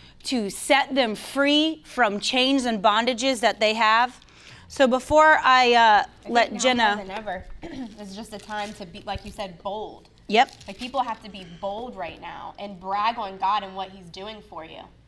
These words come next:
Speaker 1: Absolutely. So over in,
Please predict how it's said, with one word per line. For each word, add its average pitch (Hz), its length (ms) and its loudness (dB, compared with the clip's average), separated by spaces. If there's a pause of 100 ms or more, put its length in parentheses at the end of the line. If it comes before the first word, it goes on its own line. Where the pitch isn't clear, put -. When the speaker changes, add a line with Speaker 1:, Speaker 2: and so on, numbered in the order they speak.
(680)
Speaker 1:
Absolutely. 233 720 0 (340)
So 262 420 0 (720)
over 294 520 2
in, 247 360 -2